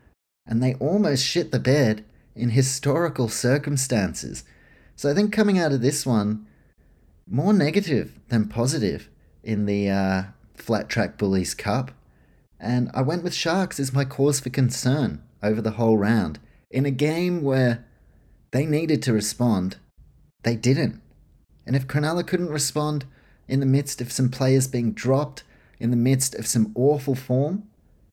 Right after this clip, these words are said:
well, it makes you wonder, are they gonna be able to respond in time to have any significance in the premiership race? Cronulla, I don't think any team has seen their stocks fall over the last month,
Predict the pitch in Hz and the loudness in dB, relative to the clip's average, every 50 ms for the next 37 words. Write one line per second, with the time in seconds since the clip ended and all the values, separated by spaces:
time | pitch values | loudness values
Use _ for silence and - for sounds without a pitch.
0 | _ _ _ _ _ _ _ _ - - 131 135 - 113 160 180 185 - - 151 | _ _ _ _ _ _ _ _ -8 -4 -4 -2 -2 -2 -2 -2 -2 -4 -4 -2
1 | 139 147 165 175 170 131 - - - 117 127 135 151 147 143 151 143 139 127 139 | -2 -2 0 0 0 0 0 0 -2 -2 0 2 2 0 2 0 -2 0 2 4
2 | 135 127 127 123 131 127 - 127 110 101 - - - - 101 113 135 135 131 120 | 4 6 6 4 2 0 -2 -2 -2 -2 -2 -4 -4 -2 0 0 2 2 4 2
3 | 104 95 92 92 87 87 92 98 107 - - _ _ _ _ _ _ _ _ _ | 2 0 -2 -4 -4 -2 -4 -4 -6 -8 -12 _ _ _ _ _ _ _ _ _
4 | - - 117 113 123 113 110 120 143 151 147 131 - 123 95 98 98 92 - - | -10 -6 -2 -2 0 0 0 0 0 0 0 -2 -4 -4 -4 -2 -2 -4 -4 -6
5 | - - 90 80 76 - - - - _ _ _ - 107 95 92 - - 110 98 | -8 -8 -8 -6 -8 -10 -12 -14 -16 _ _ _ -6 -4 -4 -4 -4 -2 -4 -2
6 | 92 90 87 - - - 85 - - 85 85 80 76 76 - - - - _ _ | -2 -2 -4 -4 -6 -6 -8 -8 -6 -8 -6 -6 -6 -8 -10 -14 -16 -18 _ _
7 | _ _ _ _ _ _ _ _ _ _ _ - - 131 143 147 151 170 196 185 | _ _ _ _ _ _ _ _ _ _ _ -6 -4 -2 -2 0 0 0 2 2
8 | 127 92 - - - 120 147 190 202 190 - 185 139 104 - 139 147 160 160 - | 2 0 -2 -4 -4 -2 0 0 0 0 0 -2 -4 -2 -2 -2 -2 -2 -2 -4
9 | - - 131 143 139 123 120 139 135 120 120 107 - 127 123 120 120 117 110 107 | -2 0 2 4 4 4 2 2 0 -2 -2 0 0 2 2 2 4 2 2 2
10 | - - - 120 110 110 - - - - - - 110 110 113 104 92 101 131 - | 0 -2 -2 -2 -2 -2 -2 -6 -10 -10 -2 4 6 6 6 6 2 0 -4 -6
11 | - - _ _ _ _ - - 104 98 107 98 104 101 98 95 98 95 - - | -10 -20 _ _ _ _ -8 -6 -4 -4 -2 -2 -2 0 0 0 0 0 -2 -4
12 | - 98 95 98 104 113 - - | -2 -2 0 0 0 -2 -6 -8